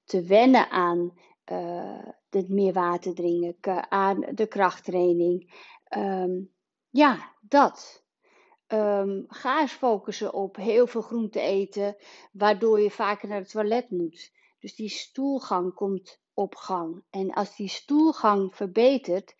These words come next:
verbetert ook je stofwisseling. En als je wel een weegschaal hebt die je vetmassa en je spiermassa meet,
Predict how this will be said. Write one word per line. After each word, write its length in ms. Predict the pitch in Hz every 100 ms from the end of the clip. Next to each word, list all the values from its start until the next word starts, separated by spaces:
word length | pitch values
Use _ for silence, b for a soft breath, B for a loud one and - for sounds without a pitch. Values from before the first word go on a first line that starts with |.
| b
verbetert 600 | - 247 277 294 294 285 285
ook 180 | 285
je 100 | -
stofwisseling. 800 | 277 - 359 294 233 - 180 151 - _ _ _ _ _ _ _ _ _ _ _ _ _ _ _ - - B B B B B
En 180 | - 190
als 220 | 175 175
je 100 | 202
wel 260 | 175 196 277
een 100 | 277
weegschaal 480 | 226 208 - 190 180
hebt 260 | 226 -
die 320 | - 180 - B B
je 160 | 202 180
vetmassa 880 | - 190 185 - 185 180 - 190
en 180 | - 196
je 80 | 180
spiermassa 840 | - - 247 285 269 240 220 214
meet, 500 | 196 185 180 185 -